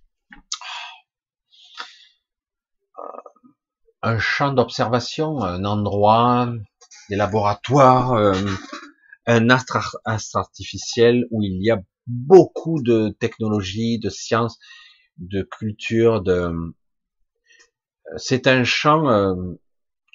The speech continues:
où il y a des bases un peu partout. Il, ah oui, c'est, c'est étrange. Et on peut, euh, quelque part, euh, faire de l'expérience de l'humain, quoi,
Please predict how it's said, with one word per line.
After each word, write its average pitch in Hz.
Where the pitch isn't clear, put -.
où 104
il 98
y 117
a 135
des 113
bases 107
un 87
peu 104
partout. 117
Il, 87
ah 90
oui, 85
c'est, 87
c'est 82
étrange. 90
Et 101
on 98
peut, 117
euh, 92
quelque 92
part, 104
euh, 85
faire 127
de 104
l'expérience 107
de 101
l'humain, 107
quoi, 73